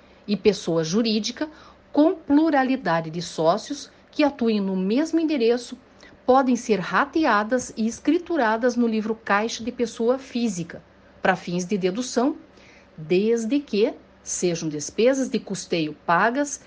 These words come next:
necessárias à percepção da receita e à manutenção da fonte produtora do médico,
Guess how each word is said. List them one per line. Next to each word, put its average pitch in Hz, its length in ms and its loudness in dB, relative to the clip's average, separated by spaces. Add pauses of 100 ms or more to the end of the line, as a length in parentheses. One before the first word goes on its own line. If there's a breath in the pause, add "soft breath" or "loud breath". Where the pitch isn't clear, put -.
(220 loud breath)
necessárias 240 880 0
à 208 80 0
percepção 285 800 -4
da 165 80 -4
receita 175 560 -4
e 226 100 -2
à 220 80 2
manutenção 277 840 -2
da 226 100 -2
fonte 214 420 -4
produtora 202 560 0
do 220 120 -2
médico, 185 480 -4